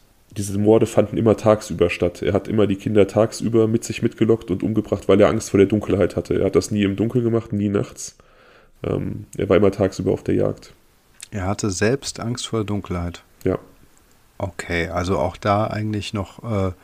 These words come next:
Speaker 2: ähm, ein Kennzeichen dafür, dass er immer noch gewisse infantile, äh, Wesenszüge hatte.
Speaker 1: Ja, vermutlich, ähm,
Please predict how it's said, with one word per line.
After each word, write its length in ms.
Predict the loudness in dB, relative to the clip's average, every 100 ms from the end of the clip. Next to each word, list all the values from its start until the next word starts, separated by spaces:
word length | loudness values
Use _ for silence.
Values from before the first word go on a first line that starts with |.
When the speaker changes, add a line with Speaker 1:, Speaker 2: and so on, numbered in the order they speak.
| -20 _ _ _ _ _ _ _ _ -4
Speaker 2:
ähm, 400 | 0 0 -2 -8 -14 -8
ein 280 | -6 -6 -8
Kennzeichen 580 | -4 -2 0 -2 -2 -4
dafür, 320 | -2 -4 -4
dass 180 | -4 -2
er 80 | -2
immer 140 | -2
noch 180 | -4 -6
gewisse 600 | -8 -6 -6 -4 -4 -6 -10 _ _ _ _
infantile, 1200 | -2 0 0 -2 -2 -2 2 2 2 0 -4 -4 -2
äh, 40 |
Wesenszüge 840 | -2 -2 -4 -6 -8 -6 -4 -4 -4
hatte. 320 | -6 -8 -12 -16 _ _ _ _ _ _ _ _
Speaker 1:
Ja, 180 | 0 0 -6
vermutlich, 640 | 0 2 2 0 -2 0 0
ähm, 440 | 0 0 -2